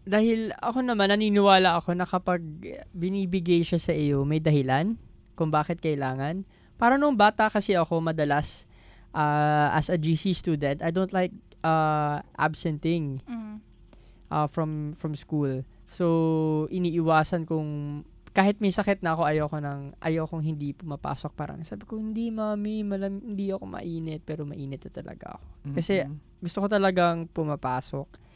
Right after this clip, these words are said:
Speaker 1: sa eskwelahan. Pero, itong mga pauses na ito ay maaring kailangan pala talaga natin para magpahinga tayo, para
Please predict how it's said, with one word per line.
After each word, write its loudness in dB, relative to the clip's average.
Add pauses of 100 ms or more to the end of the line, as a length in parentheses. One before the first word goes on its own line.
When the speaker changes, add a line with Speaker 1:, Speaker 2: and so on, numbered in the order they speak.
(340)
Speaker 1:
sa 0 (880)
eskwelahan. 0 (480)
Pero, 8 (240)
itong 0
mga 6
pauses 4
na 2
ito 0
ay 2
maaring 0
kailangan 2
pala 0
talaga 2
natin -6
para 0
magpahinga -4
tayo, -2 (540)
para 4